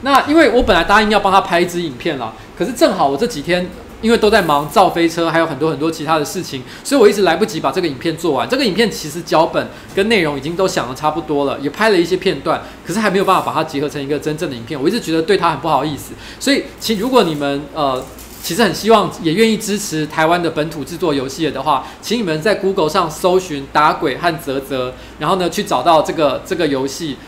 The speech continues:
然后可以支持他。然后走路痛有为打鬼跟泽泽拍了，呃，有为了打鬼这个游戏拍了一个，一个影片，就是那个台湾大佛系列，哦，拍了两支。那你们如果愿意的话，也可以去看看，是个很有趣的影片。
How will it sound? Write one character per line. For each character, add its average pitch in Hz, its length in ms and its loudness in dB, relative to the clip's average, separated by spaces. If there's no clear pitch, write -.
然 151 100 -2
后 185 60 2
可 196 100 0
以 160 60 2
支 165 180 -6
持 147 200 -6
他。 139 280 2
然 165 120 -2
后 214 400 4
走 180 200 4
路 247 120 0
痛 214 320 4
有 143 140 0
为 180 300 4
打 160 260 4
鬼 147 260 -2
跟 165 180 0
泽 156 200 0
泽 135 220 -2
拍 170 260 2
了， 143 400 2
呃， 190 240 2
有 190 80 10
为 254 140 4
了 190 60 4
打 175 180 2
鬼 180 140 2
这 185 120 0
个 165 60 2
游 139 140 -2
戏 151 220 -6
拍 165 220 -2
了 151 140 2
一 143 80 -2
个， 127 600 -2
一 175 60 -12
个 175 100 2
影 139 160 -2
片， 151 240 -2
就 208 140 2
是 208 120 -4
那 202 80 2
个 151 240 4
台 147 260 0
湾 170 200 4
大 165 200 4
佛 131 200 -4
系 143 220 -8
列， 139 220 -2
哦， - 80 -6
拍 202 140 -2
了 202 120 6
两 131 260 0
支。 151 260 -8
那 220 100 0
你 190 60 0
们 160 120 0
如 180 80 2
果 170 380 4
愿 196 160 6
意 180 60 -2
的 156 100 0
话， 156 140 4
也 123 60 -6
可 170 80 -2
以 - 20 0
去 160 80 -2
看 165 180 -4
看， 135 180 -4
是 233 120 -6
个 196 60 2
很 175 80 -2
有 165 100 -2
趣 165 160 -8
的 135 80 -2
影 117 140 -8
片。 127 160 -8